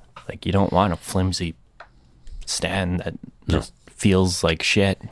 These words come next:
Speaker 1: You, you kinda want a stand that you feel like is a piece of concrete just there holding stuff.
Speaker 2: Yeah. I, I love the stands we got downstairs. The only thing that, the only thing about them is we need to weigh them, weigh them down often.
Speaker 1: Yeah.
Speaker 2: Which is not a big deal.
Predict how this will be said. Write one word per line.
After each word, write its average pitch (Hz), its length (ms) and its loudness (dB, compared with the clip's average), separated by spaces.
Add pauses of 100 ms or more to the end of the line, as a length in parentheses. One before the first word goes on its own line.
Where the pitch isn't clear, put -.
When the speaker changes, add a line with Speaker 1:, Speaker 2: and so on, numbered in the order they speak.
(360)
Speaker 1:
You, 95 140 2 (140)
you 104 240 2
kinda 131 240 6
want 117 200 6 (160)
a 101 80 6
stand 101 400 4
that 80 160 2 (340)
you 113 140 -4
feel 104 300 2
like 87 180 0
is 87 200 0
a 90 40 -6
piece - 260 -6
of - 80 -12
concrete 95 500 0
just - 300 -2 (220)
there 95 520 0
holding 98 400 -2 (760)
stuff. - 440 -8 (100)
Speaker 2:
Yeah. 76 200 2 (180)
I, 101 160 4 (200)
I 113 100 4
love 92 180 4
the 85 80 -2
stands 80 240 -2
we 80 80 -2
got 80 120 0
downstairs. 78 460 -2
The - 100 -4
only 78 120 -2
thing 82 220 -4
that, 71 100 -6 (220)
the 98 60 4
only 90 140 4
thing 85 180 0
about 80 540 -2
them 78 140 -2
is 78 120 -2
we 82 80 -2
need 80 120 -4
to 80 80 -4
weigh 76 140 -2
them, - 180 -10
weigh 82 140 0
them 73 120 -6
down 90 240 0
often. 76 300 -6 (800)
Speaker 1:
Yeah. - 180 -6 (400)
Speaker 2:
Which 104 140 6
is 98 60 2
not 87 140 4
a 76 40 0
big 71 160 -4
deal. 76 240 -4